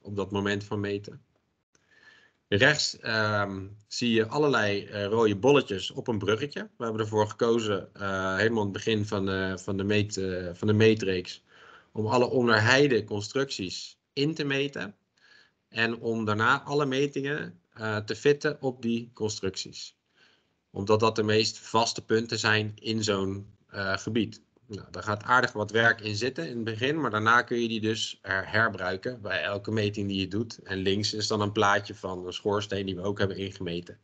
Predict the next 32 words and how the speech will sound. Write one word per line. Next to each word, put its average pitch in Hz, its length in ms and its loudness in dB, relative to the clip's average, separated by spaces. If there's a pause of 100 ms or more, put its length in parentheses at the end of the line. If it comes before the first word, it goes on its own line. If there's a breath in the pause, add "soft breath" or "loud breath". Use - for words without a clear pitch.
(800 loud breath)
En - 140 2
dan 113 140 6
zie 123 140 6
je 131 100 8
wat, 120 240 4
eh, 113 140 0
als 110 160 -2
we 117 60 -8
dat 107 160 -4
vergelijken 107 600 0
met, 98 240 -6
eh, 92 360 -6
de 92 120 -6
meetpunten 117 560 0
die 110 100 -2
we 104 60 0
hebben 104 260 2
en 104 220 -4
de 95 100 -2
laserdata, 101 920 0 (500)
ehm, 92 840 -6 (220)
eh, 90 140 -16 (340)
zien 123 260 4
we 113 220 6
hoe 110 240 4
goed 120 340 -2
die 104 180 -4
lasermeting 120 1500 0
matcht 104 460 0
met 107 260 -4
de 107 80 -8
aanvankelijke, 104 840 -2